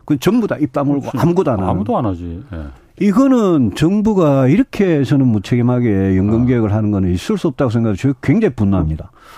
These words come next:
Speaker 2: 아니, 그러니까 이게 태산명동 서일필이라는 성호, 고사성어 있잖아요.
Speaker 1: 네.
Speaker 2: 그러니까 태산이 흔들릴 것처럼 막 호랑이 나올 것처럼 막 "한번 보여줄게." 각오해 했는데 정작 나온 거 보니까 생쥐 한 마리 나왔다고. 이러다 보니까는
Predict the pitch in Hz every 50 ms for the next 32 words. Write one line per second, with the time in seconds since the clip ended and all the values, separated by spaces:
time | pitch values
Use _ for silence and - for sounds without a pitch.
0 | - - 208 202 170 151 135 110 120 104 95 - _ - - 135 131 165 165 160
1 | 143 120 123 _ - - - _ _ _ _ _ _ - - 180 - - 214 214
2 | 214 208 196 185 185 165 - - 185 185 175 156 - - 165 156 147 143 135 123
3 | 120 113 107 120 - - - - 147 135 123 110 - - 110 101 117 104 107 107
4 | 104 92 82 - 98 87 85 85 78 73 73 90 90 87 92 - - - - 147
5 | - 160 147 147 135 123 165 170 170 165 165 139 139 113 117 113 104 92 - -
6 | - 175 180 196 196 190 180 170 156 139 156 139 - 123 120 117 113 107 101 95
7 | _ - - - - - _ - - - 156 165 127 - - 131 147 160 147 139
8 | 131 127 - 156 151 113 - - - _ _ _ - 113 - - - - 123 123
9 | 139 143 123 143 143 131 127 131 120 110 107 135 147 151 147 139 _ _ - -
10 | - - - - - _ _ - - 127 147 170 165 135 117 123 135 151 147 147
11 | 143 143 147 120 - - 185 180 170 143 143 156 143 135 123 123 113 104 95 90
12 | 92 - _ _ _ - - - - _ _ _ - 104 104 101 - - 107 92
13 | 85 82 80 85 90 82 69 64 62 - _ _ - - - - _ _ _ -
14 | 131 139 185 208 226 208 185 185 156 143 131 123 110 107 127 135 98 78 67